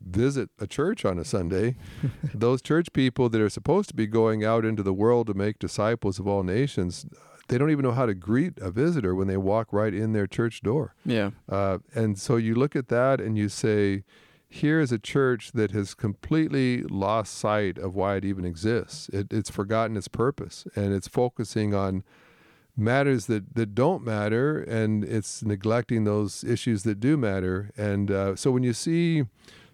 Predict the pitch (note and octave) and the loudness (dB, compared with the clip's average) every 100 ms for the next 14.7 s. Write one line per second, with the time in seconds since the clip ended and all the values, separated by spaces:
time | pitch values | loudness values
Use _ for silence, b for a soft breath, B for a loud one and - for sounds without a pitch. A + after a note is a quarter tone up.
0 | - - F3 - A2 G2 G#3+ C4 A#2+ F2+ | -8 0 0 2 -2 0 0 2 0 0
1 | F#2 A2 - b b b b F#3+ B2 A#2 | -2 -4 -10 b b b b -4 0 2
2 | A2+ G#2+ C3 B2 D3 C3 A#2+ B2+ B2+ A#2 | 0 0 0 0 0 -2 -2 0 2 2
3 | A#2+ D3 B2 G#2 A#2 A#2+ A#2 A2+ A#2 - | 2 2 2 2 2 2 2 0 -4 -4
4 | A2 - E3+ E3 - D3 C#3 A#2 G2 - | -4 0 0 0 0 2 2 0 -2 -8
5 | - A#2+ C3 - C#3 A#2+ - - A#2 G2 | -4 0 0 0 -2 -2 -10 -6 -2 0
6 | F#2+ F#2 F#2 - - _ - G#2 A2+ B2 | 0 -2 -4 -10 -20 _ -8 -2 0 0
7 | - F#2+ - B2 - G2 F#2 - - b | -4 -8 -2 -2 0 -2 -2 -6 -18 b
8 | b b - A#2+ A2+ C3 A#2 B2 A#2+ A#2+ | b b -12 -10 -2 0 2 2 2 2
9 | A#2+ - A2+ A#2 A#2 G2 G#2+ F3 G#2+ D#2 | -2 0 0 2 2 0 0 0 -2 -8
10 | - - G2+ A2+ A#2 A2 G#2+ G#2+ - A#2 | -12 -4 0 2 2 2 2 -2 -8 -6
11 | G#2+ F#2+ G2 A#2 A2+ - - b b b | -4 -2 0 0 0 -8 -16 b b b
12 | b - - B2 B2 A#2 F#2+ G2+ G#2+ A2+ | b -12 -2 2 2 2 -2 0 2 4
13 | C3+ A#2 G2 - A2 F#2 G#2+ A#2 G#2 - | 2 0 0 2 2 2 2 2 -2 0
14 | C3+ D#3 C#3+ A2+ G2 F#2+ A2+ | 2 2 2 2 2 0 0